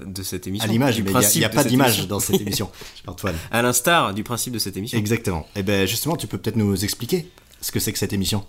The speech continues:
Speaker 1: Euh, bah oui, bien sûr. Eh ben, on va, euh, passer un petit moment ensemble à écrire un scénario selon, euh, trois contraintes préétablies.
Speaker 2: Donc on va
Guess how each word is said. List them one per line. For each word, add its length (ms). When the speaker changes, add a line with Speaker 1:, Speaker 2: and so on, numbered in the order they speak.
Speaker 1:
Euh, 60
bah 240
oui, 160
bien 100
sûr. 240
Eh 100
ben, 100
on 100
va, 220
euh, 200
passer 460
un 160
petit 180
moment 240
ensemble 360
à 120
écrire 380
un 20
scénario 640
selon, 600
euh, 40
trois 280
contraintes 560
préétablies. 600
Speaker 2:
Donc 200
on 40
va 320